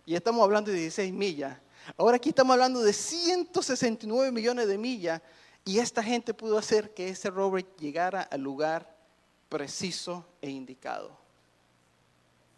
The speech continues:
Otro, otro, mm, otra palabra que dio Albert Einstein que me llamó mucho la atención, que por lo cierto era un físico cristiano,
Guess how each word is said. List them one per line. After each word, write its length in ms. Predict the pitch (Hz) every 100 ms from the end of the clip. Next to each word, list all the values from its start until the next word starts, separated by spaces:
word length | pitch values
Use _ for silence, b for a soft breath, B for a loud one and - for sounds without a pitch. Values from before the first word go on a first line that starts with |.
| _ _ _ _ -
Otro, 680 | 254 320 277 196 - - - _
otro, 540 | 220 240 277 254 202
mm, 280 | 165 151 147 - b b b b b _ _ _ _
otra 300 | - 220 302
palabra 380 | 233 233 247 247
que 100 | 240
dio 160 | 190 226
Albert 240 | 226 220
Einstein 280 | 226 214 196
que 100 | 196
me 120 | 180
llamó 400 | 175 175 185 226
mucho 340 | 190 196 202 226
la 80 | 185
atención, 760 | 196 190 - 202 165 170 175 -
que 260 | 170 160
por 160 | 156 160
lo 100 | 156
cierto 360 | - 202 196
era 80 | 180
un 60 | 185
físico 380 | - 196 - 196
cristiano, 680 | 247 233 190 170 165 170